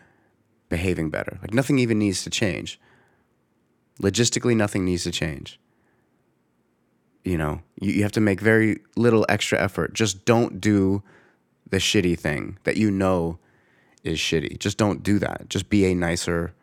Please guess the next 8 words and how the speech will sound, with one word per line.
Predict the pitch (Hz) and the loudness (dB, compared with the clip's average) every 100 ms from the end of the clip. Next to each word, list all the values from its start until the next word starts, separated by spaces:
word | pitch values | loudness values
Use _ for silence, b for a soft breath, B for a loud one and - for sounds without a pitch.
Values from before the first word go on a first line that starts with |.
| _ | _
more | 78 87 | -4 -2
considerate, | 85 87 - 82 80 | -2 -6 -4 -2 0
more | 78 82 | -2 -4
thoughtful | - 78 - - | -2 -2 -2 -6
person, | - 85 - 123 143 - B B B B | -4 -4 -2 -4 -6 -10 B B B B
which | 90 87 | -4 -2
I | 80 | 0
guess, | 90 82 85 - | 2 0 0 -6